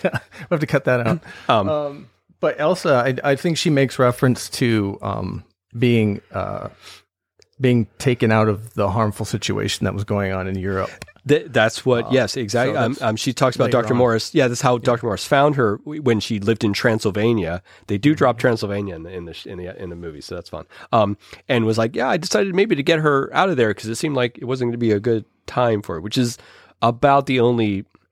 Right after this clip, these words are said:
Speaker 2: very oblique reference this movie makes to the fact that
Speaker 1: Yeah.
Speaker 2: Wor-, World War Two is raging at the, at this point, um, uh, when this movie comes out. Um, that and the fact that,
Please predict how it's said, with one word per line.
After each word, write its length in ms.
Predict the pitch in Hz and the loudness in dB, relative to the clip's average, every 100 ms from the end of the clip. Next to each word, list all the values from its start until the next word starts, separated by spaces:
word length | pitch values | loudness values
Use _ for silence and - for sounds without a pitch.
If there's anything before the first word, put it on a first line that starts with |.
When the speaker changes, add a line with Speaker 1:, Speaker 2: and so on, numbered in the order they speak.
| _ _ | _ _
Speaker 2:
very 240 | - 110 104 | 0 2 4
oblique 360 | 98 110 101 | 4 4 2
reference 360 | 107 101 95 87 | 2 2 2 -2
this 140 | 95 | -2
movie 180 | 107 95 | -2 0
makes 300 | 95 98 - | 0 -2 -4
to 380 | - 113 98 90 - _ _ _ | -2 2 2 0 -6 _ _ _
the 80 | 92 | -8
fact 320 | - 92 - | 0 -2 2
that 60 | 135 | 0
Speaker 1:
Yeah. 140 | 101 | 2
Speaker 2:
Wor-, 100 | 101 98 | 0 -2
World 220 | 123 120 | 2 2
War 100 | 95 | 2
Two 180 | 98 110 | 2 2
is 160 | 87 85 | 2 -4
raging 600 | 87 95 98 87 92 87 | -2 0 0 0 -2 -2
at 100 | 87 | -4
the, 140 | 85 - | -8 -10
at 140 | 90 85 | -12 -8
this 120 | 85 | -8
point, 400 | - 95 85 80 - - - | -4 -4 -4 -6 -14 -20 -4
um, 380 | 104 92 90 98 _ | 0 0 -2 -6 _
uh, 200 | 101 85 | -4 -2
when 180 | 87 90 | -2 -4
this 160 | 85 - | -4 -4
movie 200 | 92 85 | -4 -4
comes 280 | - 85 90 | -6 -6 -6
out. 180 | 78 - | -8 -4
Um, 180 | 110 101 - - - | -2 -2 -6 -4 2
that 180 | 143 | 2
and 100 | 135 123 | 2 2
the 40 | |
fact 220 | 123 117 | 2 0
that, 180 | 104 98 | -2 -4